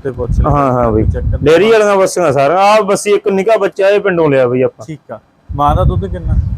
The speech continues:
Speaker 2: ਮਾਂ ਦਾ ਬਾਈ ਸਾਰਿਆਂ ਦਾ ਇਹ, ਉਹ ਜਿਹੜੀ ਉਪਰਲੀਆਂ ਬੱਸੀਆਂ ਉਹਨਾਂ ਤੀਹ ਪਲੱਸ ਵਾਲਾ ਗਾ, ਇਹ ਸਤਾਈ ਅਠਾਈ ਲੀਟਰ ਵਾਲੀ ਦੀ ਆ।
Speaker 1: ਠੀਕ ਆ,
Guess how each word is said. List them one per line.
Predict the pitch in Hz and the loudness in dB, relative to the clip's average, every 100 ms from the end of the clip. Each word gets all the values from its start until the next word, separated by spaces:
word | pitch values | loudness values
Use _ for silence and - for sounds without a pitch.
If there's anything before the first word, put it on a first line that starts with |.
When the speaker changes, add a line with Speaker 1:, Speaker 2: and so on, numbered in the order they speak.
| - | -2
Speaker 2:
ਮਾਂ | 165 190 202 214 | 0 2 2 2
ਦਾ | |
ਬਾਈ | 247 | 2
ਸਾਰਿਆਂ | 202 214 247 247 | 2 2 2 2
ਦਾ | 240 233 | 2 2
ਇਹ, | 233 - - - | 0 -4 -18 -4
ਉਹ | 202 233 | 0 2
ਜਿਹੜੀ | 240 247 | 2 0
ਉਪਰਲੀਆਂ | 214 220 208 220 | 0 0 2 2
ਬੱਸੀਆਂ | 214 - 220 | 0 0 0
ਉਹਨਾਂ | 226 233 | 2 0
ਤੀਹ | - 208 214 | -2 -2 0
ਪਲੱਸ | 220 220 - | 2 2 2
ਵਾਲਾ | 226 220 208 | 2 2 4
ਗਾ, | 202 196 214 | 2 2 0
ਇਹ | |
ਸਤਾਈ | 165 208 170 | 0 2 2
ਅਠਾਈ | 156 156 | 2 0
ਲੀਟਰ | 147 135 | 0 0
ਵਾਲੀ | 135 120 | 0 0
ਦੀ | 113 | 0
ਆ। | 110 | -2
Speaker 1:
ਠੀਕ | 151 | -6
ਆ, | 135 | -14